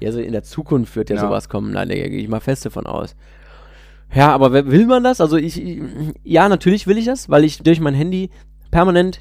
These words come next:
Speaker 1: die Möglichkeit habe, auf alles Mögliche zuzugreifen. Kaum habe ich Langeweile,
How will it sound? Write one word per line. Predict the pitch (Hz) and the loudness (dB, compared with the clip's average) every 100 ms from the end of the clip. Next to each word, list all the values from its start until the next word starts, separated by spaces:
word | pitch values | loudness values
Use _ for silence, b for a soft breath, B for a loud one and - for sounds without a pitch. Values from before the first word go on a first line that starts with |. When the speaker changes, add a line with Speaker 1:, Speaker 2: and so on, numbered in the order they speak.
| - | -2
Speaker 1:
die | |
Möglichkeit | 139 170 - 156 147 | 2 2 0 -4 0
habe, | 143 139 | 2 2
auf | 123 | 2
alles | 123 156 151 | 0 -2 -2
Mögliche | 151 139 | -6 -6
zuzugreifen. | - 202 180 151 170 170 170 170 b b - | -6 -4 -2 2 2 2 -4 -8 b b 0
Kaum | 170 175 | 4 4
habe | 160 | 4
ich | 135 | 2
Langeweile, | 139 196 170 156 165 170 | 2 2 2 4 4 4